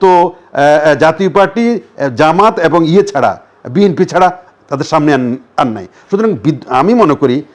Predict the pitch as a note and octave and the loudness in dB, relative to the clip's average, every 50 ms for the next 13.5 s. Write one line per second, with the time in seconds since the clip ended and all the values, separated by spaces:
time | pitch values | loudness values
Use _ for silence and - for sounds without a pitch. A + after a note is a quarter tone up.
0 | _ _ - B2 B2 D3 F#3+ G3+ G#3 G3+ F3 G#3+ G#3+ G#3+ G3+ F#3 - _ _ _ | _ _ -4 -2 2 2 2 2 2 0 0 0 -4 -4 -6 -10 -14 _ _ _
1 | _ - B2 B2+ C3 C3 B2 - - E3 E3 F3+ B2+ C#3+ - - G#3 G#3+ F#3+ D3+ | _ -10 -6 -4 -4 -4 -4 -4 -4 -4 -2 -2 -2 -2 -2 0 2 2 4 4
2 | A#2 B2 B2 C3+ - - - _ _ _ - B2 C3+ D#3+ E3 E3 F#3 E3 - - | 4 2 0 0 -4 -12 -20 _ _ _ -4 -2 0 0 0 0 -2 -6 -6 -4
3 | D#3 D#3 F3+ G3 F3 E3 - D#3+ D#3+ D#3 D3+ F#3 D#3 G3 G3 E3+ C#3+ D3 D3 - | -4 -2 0 0 0 0 2 0 0 0 0 0 0 2 2 2 2 0 -2 0
4 | A3+ A3+ E3 C3+ B2+ A#2 A2+ A2+ - - - - - B2+ C#3+ D3 D#3+ F#3+ G3+ G#3 | -2 0 0 2 2 0 -2 -4 -8 -20 -18 -8 -4 -2 -2 2 2 0 0 0
5 | G3 - G3+ E3 F3 G3 G#3+ G#3+ A#3 A#3+ A#3 - - _ _ - C#3 D3+ F#3 G3+ | -4 -4 -4 -4 -2 0 0 0 0 -2 -2 -10 -20 _ _ -4 -2 0 0 2
6 | F#3+ G#3+ G3+ - A3 F#3 D3 F3+ F#3+ F#3+ F3+ - - G#3 - - G3+ G3+ A3+ A3 | 2 0 0 0 0 0 2 2 2 2 2 0 -4 -4 -2 -2 0 2 2 2
7 | G3 D3+ F3 F#3 D3+ A2 F2 - - _ _ _ _ - F#3 F#3+ F#3+ G3 E3+ F#3 | 4 4 4 4 2 2 -2 -8 -14 _ _ _ _ 0 0 2 2 2 4 4
8 | G#3 A3 A3 - A#3+ A#3+ - B3 - B3 A#3+ A#3+ A#3 A#3 - - F#3 G#3+ A3+ A3+ | 4 4 4 4 2 4 4 2 2 4 4 4 2 2 0 2 4 4 6 4
9 | F#3+ E3 D#3+ C#3 A2 F#2+ - - - G#2+ F3 - - A3+ A3+ A3+ A3+ B3+ A3 G3 | 4 4 2 2 2 -2 -4 -10 -6 -4 -2 2 2 4 4 4 4 2 2 2
10 | G3 B3 G#3+ F3 E3+ F3+ F3 - - - _ - D#3 D#3+ E3 G#3 G3+ - F3+ E3 | 2 2 2 2 2 0 0 -4 -10 -12 _ 0 0 2 2 2 0 0 -2 -2
11 | - A3 A3+ G#3+ A#3 A3+ G#3+ G#3 E3+ F3 E3+ E3 F#3 G3 F#3 - _ _ _ _ | -2 0 0 2 2 4 2 2 2 4 2 2 2 0 -6 -10 _ _ _ _
12 | - E3+ F3+ F#3+ G3+ F3 G3+ F#3+ F#3 E3 F3+ G3+ G3+ G3+ G3+ G3+ G3+ F#3 - - | 0 2 2 4 4 4 2 2 2 0 0 0 0 2 2 2 2 2 0 -2
13 | C#3+ D3 - - A3+ G#3+ G#3 A3+ A3+ | -4 -4 -2 0 -2 0 2 2 2